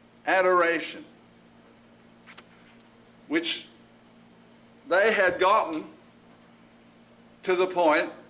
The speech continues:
of there was very little of that in their Passover service. Some were drunk,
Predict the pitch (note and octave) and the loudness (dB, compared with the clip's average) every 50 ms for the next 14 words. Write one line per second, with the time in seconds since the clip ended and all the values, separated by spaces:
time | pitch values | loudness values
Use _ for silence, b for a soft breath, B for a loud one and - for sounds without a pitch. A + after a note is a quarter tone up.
0 | - - - - - - - - - D#3+ E3 E3 F#3 F#3 F#3+ F#3 D3+ - G#3+ A3+ | -20 -20 -20 -20 -20 -20 -20 -8 -6 -6 -2 0 2 2 2 2 2 2 2 2
1 | B3 B3+ G#3 A3+ C4+ C#4+ D4 B3 G3 D#3 D3+ C#3 E3 - - - - - - - | 4 4 4 4 4 2 2 2 2 2 2 2 2 0 -2 -6 -12 -20 -20 -20
2 | - - - - - - D3+ E3 F3+ F3 E3 E3+ E3+ E3+ D#3 D3 D3+ D3 F3 D#3 | -20 -20 -20 -20 -12 -6 -4 -2 0 0 0 0 0 0 0 0 0 0 0 -2
3 | D3+ D3+ D#3 C#3+ - G3+ A#3 A#3+ F3 D#3 D#3 - - - - - - - - - | -2 -2 -4 -4 -2 0 0 0 0 -2 -4 -6 -8 -12 -14 -18 -20 -20 -16 -6
4 | - - F3+ E3 D#3 - - - B3 B3+ B3+ A#3+ - - | -2 -2 0 0 0 -2 0 0 0 0 0 -2 -6 -12